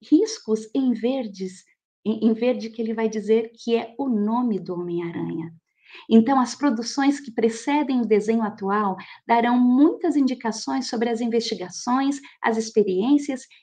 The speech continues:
e as aprendizagens que estão sendo construídas pelas crianças.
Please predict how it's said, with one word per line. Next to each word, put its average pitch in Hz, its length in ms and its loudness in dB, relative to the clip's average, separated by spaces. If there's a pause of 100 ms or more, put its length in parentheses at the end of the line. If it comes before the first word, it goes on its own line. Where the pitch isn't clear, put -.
e 240 120 0
as 233 140 -2
aprendizagens 226 1160 -2
que 220 120 -6
estão 190 240 -12
sendo 190 340 -4
construídas 190 640 -2
pelas 185 320 -12
crianças. - 720 -2